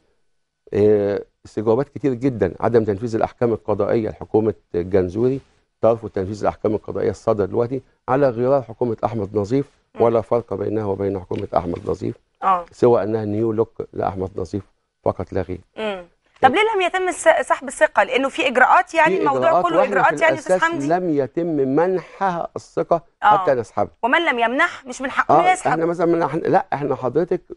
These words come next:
Speaker 1: ب-، جاري، آه، مناقشة بيان الحكومة
Speaker 2: آه.
Speaker 1: وإعداد الرد على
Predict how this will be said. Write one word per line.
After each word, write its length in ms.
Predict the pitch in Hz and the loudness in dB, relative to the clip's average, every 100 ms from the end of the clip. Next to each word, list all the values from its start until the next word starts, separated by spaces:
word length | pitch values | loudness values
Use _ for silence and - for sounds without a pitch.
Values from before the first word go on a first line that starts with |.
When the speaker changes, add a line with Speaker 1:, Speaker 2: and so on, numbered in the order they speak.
| - | -18
Speaker 1:
ب-، 260 | 90 101 98 | -12 -12 0
جاري، 400 | 131 170 185 185 120 | 2 4 2 -2 -2
آه، 220 | 113 107 | 0 0
مناقشة 480 | 110 127 147 - 90 | 2 2 0 -4 -6
بيان 320 | 90 120 139 | 0 0 0
الحكومة 500 | - - 151 170 175 _ - | -4 -4 -2 -2 -4 _ -6
Speaker 2:
آه. 140 | 208 | 2
Speaker 1:
وإعداد 380 | 104 101 135 127 | 2 2 0 0
الرد 280 | 117 131 113 | 0 0 0
على 200 | 107 | 0